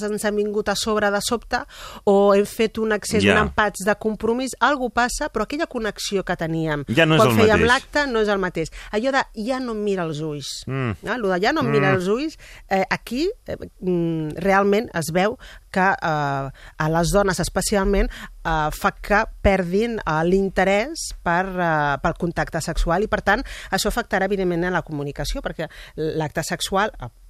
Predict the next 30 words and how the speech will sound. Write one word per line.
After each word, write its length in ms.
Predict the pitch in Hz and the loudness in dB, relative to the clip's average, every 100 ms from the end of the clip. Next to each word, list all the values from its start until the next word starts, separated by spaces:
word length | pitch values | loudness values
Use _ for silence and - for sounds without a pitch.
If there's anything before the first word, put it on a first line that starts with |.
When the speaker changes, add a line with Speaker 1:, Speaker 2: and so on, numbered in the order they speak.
| - | -10
Speaker 1:
part 240 | 131 127 | -8 -6
de 80 | 139 | -6
ser 300 | - 170 175 | -2 0 2
un 200 | 160 156 | 2 0
acte, 260 | 165 160 170 | -2 -2 -2
doncs, 260 | 156 156 151 151 - | -2 -4 -6 -8 -8
anem 160 | 165 165 | -4 -2
a 60 | |
dir-li, 280 | 165 151 180 | 0 0 -2
biològic, 1000 | 220 202 202 190 214 233 214 202 294 - | -2 2 6 8 8 6 6 4 2 -2
Speaker 2:
Mhm. 340 | 247 233 95 131 | -4 -2 0 2
Speaker 1:
eh, 240 | 185 180 | 4 6
o 60 | 180 | 6
una, 380 | 170 165 170 165 | 4 2 -2 -2
que 80 | 190 | -2
respon 320 | 165 - 175 | 0 2 2
a 40 | 180 | 2
una 80 | |
necessitat 400 | 175 185 190 185 | 0 -2 -2 -2
biològica, 600 | 175 190 208 214 226 294 320 - _ - | 0 2 2 2 0 -2 -4 -8 _ -6
és 100 | 190 | -4
una 100 | 170 | -6
forma 220 | 156 185 | -4 -2
de 60 | 165 | -2
comunicació. 580 | 151 143 143 135 143 | -4 -6 -8 -8 -8
Doncs 160 | 123 156 | -8 -6
aquesta 240 | 185 226 269 | -6 -6 -6
forma 220 | 240 226 | -2 0
de 60 | |
comunicació, 480 | 208 208 202 190 - | 2 2 0 -2 -6